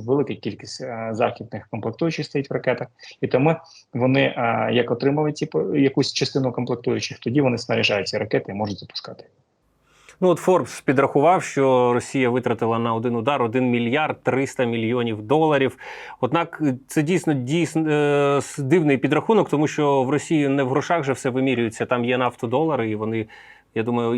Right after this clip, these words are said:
Speaker 2: і сто мільярдів готові витратити. Е, питання лише дійсно в комплектуючих, в руках. Е, і от якщо по комплектуючих і по руках порахувати, то незрозуміло все одно, скільки вони можуть накопичувати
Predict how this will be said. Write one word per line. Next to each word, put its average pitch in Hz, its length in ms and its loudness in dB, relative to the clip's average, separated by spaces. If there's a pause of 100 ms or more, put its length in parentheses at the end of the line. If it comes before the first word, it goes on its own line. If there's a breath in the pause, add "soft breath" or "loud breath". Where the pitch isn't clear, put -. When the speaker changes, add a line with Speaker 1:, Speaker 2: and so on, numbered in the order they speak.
Speaker 2:
і 117 60 0
сто 175 200 0
мільярдів 131 480 0
готові 113 320 -2
витратити. 107 580 -6 (380 loud breath)
Е, 113 200 2
питання 143 400 2
лише 139 300 0
дійсно 123 380 -2
в 107 60 -10
комплектуючих, 127 680 0
в 123 60 -2
руках. 143 480 0
Е, 131 180 4
і 151 80 4
от 156 200 2
якщо 170 340 0
по 160 140 0
комплектуючих 151 800 0
і 165 40 2
по 151 140 0
руках 165 300 2
порахувати, 151 560 2
то 143 400 0
незрозуміло 147 720 4
все 123 180 0
одно, 127 300 2
скільки 110 360 -4
вони 107 180 0
можуть 101 260 -6
накопичувати 101 680 -6